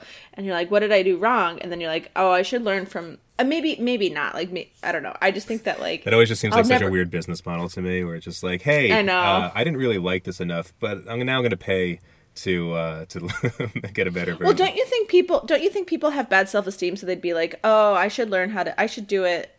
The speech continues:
Speaker 1: I don't know. Maybe not. I don't know. I still think it's a conspiracy. I don't know. May-, someone help me argue, ma-, make me, someone help me formulate my argument,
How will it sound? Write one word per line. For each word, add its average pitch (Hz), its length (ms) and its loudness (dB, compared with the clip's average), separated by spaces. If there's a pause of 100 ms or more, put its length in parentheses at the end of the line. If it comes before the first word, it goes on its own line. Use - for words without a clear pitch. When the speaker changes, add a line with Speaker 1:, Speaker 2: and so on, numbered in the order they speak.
Speaker 1:
I 233 60 4
don't 190 140 6
know. 113 100 -2
Maybe 180 300 -2
not. 113 260 -6
I 247 100 8
don't 196 120 2
know. 147 200 -2
I 233 120 8
still 233 200 0
think 190 160 -4
it's 170 120 -6
a 180 60 -4
conspiracy. 156 680 -6
I 185 160 6
don't 165 160 -2
know. 139 320 -8
May-, 202 220 0
someone 254 340 -2
help 220 180 2
me 180 200 -4
argue, 160 400 -2
ma-, 208 260 -4
make 208 240 -2
me, 180 300 -6 (200)
someone 269 220 -4
help 294 140 -6
me 214 340 -6
formulate 190 480 -2
my 147 100 -4
argument, 156 540 -6